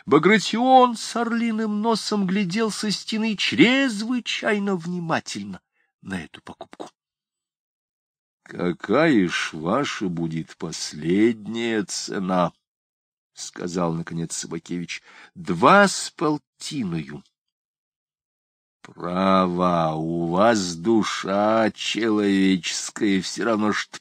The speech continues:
пареная репа. Уж хоть по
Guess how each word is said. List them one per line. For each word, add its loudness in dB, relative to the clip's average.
пареная 6
репа. -2
Уж -6
хоть -8
по 4